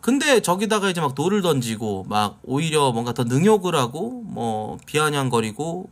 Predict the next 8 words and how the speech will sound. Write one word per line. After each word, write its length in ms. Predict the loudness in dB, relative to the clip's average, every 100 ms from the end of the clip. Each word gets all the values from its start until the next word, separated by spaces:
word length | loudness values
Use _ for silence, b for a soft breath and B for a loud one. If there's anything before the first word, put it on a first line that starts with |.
| -6
빈정거리고 920 | 2 4 4 2 0 -2 -6 -6 -6 B B B
조롱하는 540 | -2 0 2 2 2 0
게 80 | -2
도를 280 | 0 2
넘었다는 440 | 2 2 2 0 0
생각이 240 | -2 -4
좀 100 | -4
들더라고요. 640 | -2 0 0 0 -4 -10